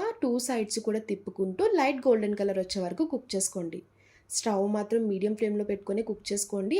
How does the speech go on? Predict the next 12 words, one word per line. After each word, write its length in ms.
అప్పుడు 220
లోపల 340
కూడా 200
కంప్లీట్‌గా 500
కుక్ 260
అవుతుంది. 360
చూడండి, 420
వడలు 360
ఈ 60
కలర్ 280
వస్తే 220
సరిపోద్ది. 580